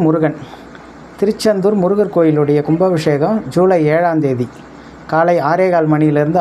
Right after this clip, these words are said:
ஆறு ஐம்பது மணிக்குள்ள இந்த கும்பாபிஷேக நிகழ்ச்சி வெகு விமர்சையா நடக்கும்னு சொல்லிட்டு அறிவிச்சிருக்காங்க.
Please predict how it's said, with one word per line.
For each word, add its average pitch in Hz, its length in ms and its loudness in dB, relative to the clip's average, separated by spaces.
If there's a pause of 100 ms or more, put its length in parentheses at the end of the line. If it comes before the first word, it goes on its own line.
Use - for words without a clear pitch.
ஆறு 165 200 2
ஐம்பது 143 300 0
மணிக்குள்ள 143 400 0 (580)
இந்த 156 200 0
கும்பாபிஷேக 165 640 0
நிகழ்ச்சி 143 340 -2 (480)
வெகு 160 240 2
விமர்சையா 170 460 0
நடக்கும்னு 156 420 0
சொல்லிட்டு 147 340 0
அறிவிச்சிருக்காங்க. 143 720 0